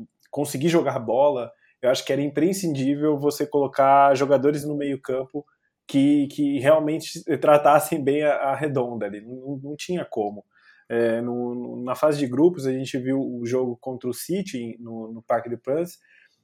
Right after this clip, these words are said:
que o P S G basicamente teve ali no meio campo um Verratti pra sair bem com as jogadas, conseguir sair da pressão que o City faria,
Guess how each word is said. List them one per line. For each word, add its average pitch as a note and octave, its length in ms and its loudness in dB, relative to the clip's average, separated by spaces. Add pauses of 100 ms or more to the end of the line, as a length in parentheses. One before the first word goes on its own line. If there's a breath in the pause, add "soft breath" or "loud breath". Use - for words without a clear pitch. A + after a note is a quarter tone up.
(120)
que D3+ 380 6
o C3+ 160 0
P D3 160 2
S D3 200 4
G C#3+ 140 2
basicamente C#3+ 760 2
teve C#3 240 0
ali D3 140 0
no D3 160 -4
meio C#3+ 300 -2
campo C3 360 -4
um B2+ 40 -10
Verratti F3 560 -2
pra D#3 120 -2
sair C#3+ 280 2
bem C3+ 340 0
com C3 240 -8
as B2+ 80 -2
jogadas, C3 520 0
conseguir C3 340 -12
sair B2+ 240 0
da B2+ 80 0
pressão D#3 360 -6
que F3 120 -8
o C3+ 40 -2
City - 300 -12
faria, C3 560 -2